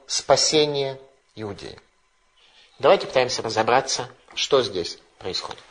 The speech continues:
Раши, объясняя пророчество пророка Исаия, говорит следующее. «Ма ра хакатув ло яхсо, ки катув ло яхоль елахем эле, шезхут авот амдало».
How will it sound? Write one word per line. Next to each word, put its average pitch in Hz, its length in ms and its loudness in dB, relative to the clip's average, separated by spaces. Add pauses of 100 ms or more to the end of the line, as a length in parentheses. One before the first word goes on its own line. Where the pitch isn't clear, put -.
(1300)
Раши, 185 640 4
объясняя 160 840 4 (1200)
пророчество 143 640 6
пророка 127 320 2
Исаия, 156 320 6
говорит 123 300 2
следующее. - 540 -2 (2000)
«Ма 165 360 6
ра 208 260 8
хакатув 165 680 4 (140)
ло 160 200 8
яхсо, 151 760 6 (640)
ки 170 140 4
катув 185 520 6 (120)
ло 160 180 8
яхоль 196 400 8
елахем 160 520 6
эле, 107 400 4
шезхут 190 640 4
авот 170 300 6
амдало». 120 520 2